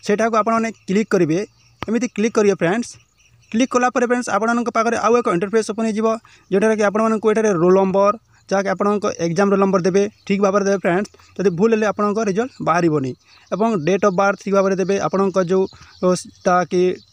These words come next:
ଆପଣଙ୍କ ଆଡମିଟ୍ କାର୍ଡ଼ରେ ଥିବ, ସେମିତି ସେମ୍ ପୁରା ସମାନ ଭାବରେ ଏଠାରେ ଏଣ୍ଟର କରିବେ। ଏବଂ ଏଇ ଯେଉଁ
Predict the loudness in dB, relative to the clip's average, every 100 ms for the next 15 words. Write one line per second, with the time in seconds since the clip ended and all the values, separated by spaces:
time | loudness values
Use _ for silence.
0 | _ _ _ _ -8 -2 -2 0 0 0
1 | 2 0 0 0 0 0 -2 -2 -4 -2
2 | -2 -2 -2 -4 -4 -12 -6 0 0 2
3 | 0 0 -4 _ -2 -2 -2 -4 0 0
4 | 0 -4 -6 -10 _ _ -8 -4 -4 -2
5 | -4 -2 0